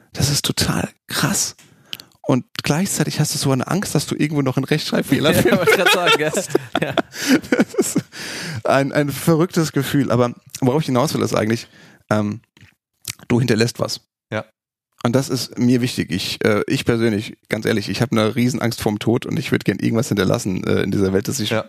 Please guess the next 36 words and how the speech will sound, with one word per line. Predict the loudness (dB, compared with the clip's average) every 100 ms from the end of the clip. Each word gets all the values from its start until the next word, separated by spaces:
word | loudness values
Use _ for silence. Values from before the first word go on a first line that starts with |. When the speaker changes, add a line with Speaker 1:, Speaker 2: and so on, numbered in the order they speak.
| 0
Speaker 1:
dass | 2
man | 4
mal | 4 4
sagen | 2 2
kann, | 0 0
der |
Thomas | 0 0 0 2
war | 2
hier. | 2 0 -4 -6
Speaker 3:
Ja. | -4 -4 -6 -8 -4 -2
Speaker 1:
Ähm, | -2
und | -4 -2
deswegen | -2 2 2 0
ist, | 0 0 0 0
ähm, | 0 0 -2
dieses | -2 -2
Buchschreiben | 0 -2 0 0 0 2
eine | 0 0
Methode | 0 0 2
dafür, | 0 2 0 2
um | -2
wirklich | -2 -2
was | 0 0
hinterlassen | 2 2 0
zu | -4 -2
können. | -2 -2 -10 -18 -14 -4
Speaker 3:
Ist, | -4 -2 -4
ist | -2 2
auch, | 2 2 2
äh, | 2 2
finde | 0 -2 -2
ich, |
ein | -6
spannendes | -4 -4 -2 -4 -2
Punkt. | -2 -2
Ist, | -6 -8